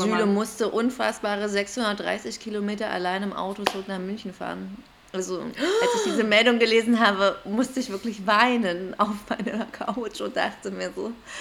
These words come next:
Speaker 2: wie hat dieser Mann das nur <laughs> überstanden?
Speaker 1: Und damit sind wir am Ende von Folge zweiunddreißig von Das Fußball-Podcast, von der Karnevalsfolge. Wir hören uns nächste Woche wieder und dann mit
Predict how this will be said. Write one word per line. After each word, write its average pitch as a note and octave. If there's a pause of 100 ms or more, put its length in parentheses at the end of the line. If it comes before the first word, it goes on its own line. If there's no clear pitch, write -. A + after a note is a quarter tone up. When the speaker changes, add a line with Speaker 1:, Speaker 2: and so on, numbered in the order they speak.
(280)
Speaker 2:
wie G3+
hat A3
dieser A3
Mann A3
das A3
nur A#3
<laughs> D#4+
überstanden? A3+ (880)
Speaker 1:
Und A#3
damit A3 (260)
sind A#3
wir A3+
am G#3
Ende A#3
von A#3
Folge A3
zweiunddreißig G#3
von A3
Das G#3
Fußball-Podcast, A#3
von G#3+
der G3+
Karnevalsfolge. G#3+
Wir A3
hören G#3+
uns G#3+
nächste G3+
Woche A#3
wieder C4
und G#3+
dann A3+ (460)
mit A#3